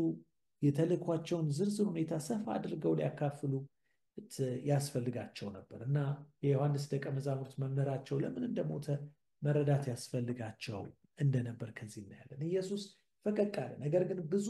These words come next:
ሕዝብ፣ እ፣ ቀርበው በባህሩ ዳርቻ ይጠብቁት ነበር። ባያቸውም ጊዜ እረኛ እንደሌላቸው በጎች ስለነበሩ አዘነላቸው ይላል ማርቆስ ወንጌል ስድስት ሠላሳ አራት ላይ። እነርሱም አንድም የሚራራላቸው የሚመራቸው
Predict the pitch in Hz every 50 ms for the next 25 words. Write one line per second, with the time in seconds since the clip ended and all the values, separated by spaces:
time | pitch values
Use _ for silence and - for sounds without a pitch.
0 | 226 202 214 247 240 - - - - - _ _ _ _ _ _ _ _ _ _
1 | _ _ _ - 151 135 131 127 - - 160 165 185 180 190 190 180 175 180 175
2 | 175 175 180 190 190 190 165 180 180 175 180 175 - 170 165 160 160 165 151 147
3 | 151 151 165 147 - 127 113 104 - - - 147 151 170 180 170 160 165 - -
4 | 180 175 160 160 151 156 160 165 - 156 151 165 180 180 180 185 180 160 156 147
5 | 156 147 147 147 147 147 143 143 - - 147 139 139 139 139 143 139 139 - -
6 | - - - - 220 214 208 202 196 165 147 143 185 208 214 214 - - - _
7 | _ _ - 196 202 202 202 - - - 202 196 185 190 185 - 82 85 82 -
8 | - - - 82 78 71 64 60 - - 113 120 127 123 127 143 - - 135 123
9 | 120 120 110 107 - 123 123 - - - - 120 - - - - - - - -
10 | - - - 139 143 _ _ _ _ _ _ - _ _ _ _ _ - 143 147
11 | 165 170 160 - - 202 202 202 - - 185 196 208 208 208 208 208 208 240 226
12 | 226 214 202 190 175 175 175 165 165 160 156 143 78 73 73 71 - - - 143
13 | - - 135 135 - _ _ _ _ - 139 160 196 208 208 202 196 202 185 180
14 | 170 156 151 147 147 151 - 156 156